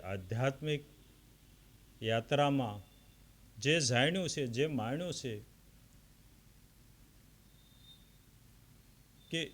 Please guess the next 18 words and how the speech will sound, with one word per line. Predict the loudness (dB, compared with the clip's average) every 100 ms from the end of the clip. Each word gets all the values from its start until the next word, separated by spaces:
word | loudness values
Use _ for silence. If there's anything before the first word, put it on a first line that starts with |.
| 0
એક | 0 6 6
જ | 8 6
ગુરુ, | 6 4 4 0 -4 -14 -20 -20 -20 -20 -20 -20 -20 -10 -2
એક | -2 2 4
જ | 6 6
મંત્ર, | 4 4 2 2 2 -4 -6
અને | -2 0 2
મંત્ર | 2 2 2 2 4
પણ | 2 2 2
નાનો, | 2 2 2 2 0 -2 -10 -20 -20 -20 -20 -12 0
બહુ | 2 4
મોટો | 2 2 2 2
મંત્ર | 2 2 2 2 2
નહીં, | 0 -2 0
બે | 2 4 4
મંત્ર | 2 0 0 0 2
નહીં, | 2 0 -4 -14 -20 -20 -20 -20 -20 -20 -20 -20 -20 -20 -20 -20 -20 -20 -20 -20 -20 -20 -20 -20 -20 -20 -20 -20 -20 -20 -20 -20 -20 -6
એક | -2 2